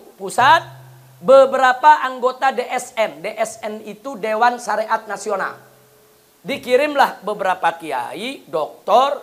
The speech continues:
mendampingi P T Astra datang ke rumah saya, di ruang rumah saya sana, ya, ikhwan. Mereka datang, mereka tabayun, eh, mau me-, melakukan, apa namanya, konfirmasi,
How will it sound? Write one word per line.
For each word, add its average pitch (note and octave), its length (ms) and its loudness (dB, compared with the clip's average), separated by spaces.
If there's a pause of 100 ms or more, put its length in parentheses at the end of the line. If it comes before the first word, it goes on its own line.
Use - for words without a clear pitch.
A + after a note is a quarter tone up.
(200)
mendampingi A#3 880 -4
P - 40 -8 (120)
T - 80 -10
Astra B3 560 -2
datang A3+ 400 0
ke G#3+ 80 -10
rumah G#3 160 -6
saya, F3+ 400 -2
di G#3 160 2
ruang C4 320 2
rumah A3+ 160 -2
saya F#3 160 -2
sana, D3+ 240 -4
ya, C3+ 160 -12
ikhwan. - 160 -16 (880)
Mereka C#3+ 240 -6
datang, A#3+ 560 2 (480)
mereka D#3 320 -6
tabayun, G3 800 0 (480)
eh, C#3+ 560 -8
mau F#3+ 400 -2
me-, F#3 320 -6
melakukan, F3+ 720 -6
apa - 240 -8
namanya, F#3+ 720 -8
konfirmasi, F3+ 960 -8